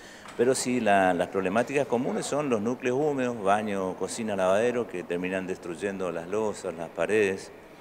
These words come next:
la cuestión eléctrica, los gabinetes eléctricos que con el correr del tiempo también se van deteriorando con la exposición del peligro eléctrico siempre de, con los chicos, con el mismo vecino que a veces está limpiando la vereda y está expuesto a eso.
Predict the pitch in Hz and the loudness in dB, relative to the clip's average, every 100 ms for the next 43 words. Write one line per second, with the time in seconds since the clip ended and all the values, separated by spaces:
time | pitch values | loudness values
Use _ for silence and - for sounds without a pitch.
0 | - - - - 92 92 92 107 101 95 | -20 -20 -20 -4 0 2 2 2 0 2
1 | 113 110 101 92 90 90 87 90 90 110 | 2 0 -4 0 0 2 2 2 2 0
2 | 120 107 98 92 87 - 80 87 104 104 | 0 2 2 2 -2 -8 -6 -2 -2 -2
3 | 113 104 90 87 80 85 85 85 85 95 | -6 -6 -2 -2 -4 -6 -4 -4 -2 -2
4 | - 101 104 90 85 92 95 92 87 90 | -2 -4 -4 -4 -6 -6 -6 -4 -4 -4
5 | 87 87 92 104 104 95 87 85 85 80 | -4 -2 0 -2 -2 -4 -4 -4 -6 -12
6 | - - - - - - 87 92 90 87 | -16 -20 -20 -20 -14 -4 -4 -2 -4 -6
7 | 101 104 98 85 85 104 113 95 92 110 | -4 -2 -2 -2 -2 0 2 2 4 2
8 | 113 95 90 - 101 101 90 85 80 76 | 2 -2 -2 -2 -6 -2 0 0 -2 -4
9 | 82 82 - 117 117 - 85 85 87 95 | -4 -4 -4 -6 -4 -6 -6 -6 -6 -4
10 | 117 98 85 - 131 98 85 98 95 90 | -4 -4 -4 -6 -6 -2 -2 -2 -4 -4
11 | 95 85 101 101 90 85 87 101 113 90 | -4 -4 -4 -4 -4 -2 -2 0 0 0
12 | - 90 - 98 - 107 - | -2 -6 -2 -2 2 2 0